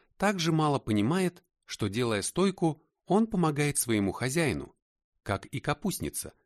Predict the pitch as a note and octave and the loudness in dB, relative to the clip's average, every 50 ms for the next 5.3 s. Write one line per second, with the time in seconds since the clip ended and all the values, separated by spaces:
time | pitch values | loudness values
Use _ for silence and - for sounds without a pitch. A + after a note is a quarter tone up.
0 | _ _ _ _ _ _ _ _ - F#2 - - G2+ G2 D3+ G3 G#3 G3+ G3+ F#3+ | _ _ _ _ _ _ _ _ -6 -4 -4 -2 -2 0 2 2 2 2 2 0
1 | F#3 - - - E3 D#3 C3+ C3 B2+ B2+ B2 - - A2 A2+ G#2+ G2+ F#2+ E2+ E2 | -2 -2 -2 -2 0 0 0 0 0 0 0 -2 -2 0 0 0 0 -2 -4 -4
2 | F2 G2 B2 D3+ - - - - C3 A#2 G2+ F2+ F#2 F2+ - - - A#2+ A#2 - | -6 -6 -6 -6 -6 -8 -8 -4 -4 -2 -2 -2 -2 -4 -4 -6 -6 -8 -8 -6
3 | - D3+ - - - - - _ _ _ _ _ _ _ _ _ _ _ _ _ | -8 -8 -8 -8 -10 -12 -14 _ _ _ _ _ _ _ _ _ _ _ _ _
4 | _ _ _ _ - E2+ F2+ E2+ E2+ E2 D#2+ D#2 D#2+ D2+ D#2 D2+ - D2+ D2+ - | _ _ _ _ -10 -6 -4 -4 -2 -2 -2 -4 -4 -6 -8 -8 -8 -8 -4 -2
5 | A#2+ D#3+ F3 - - | 0 0 0 -2 -4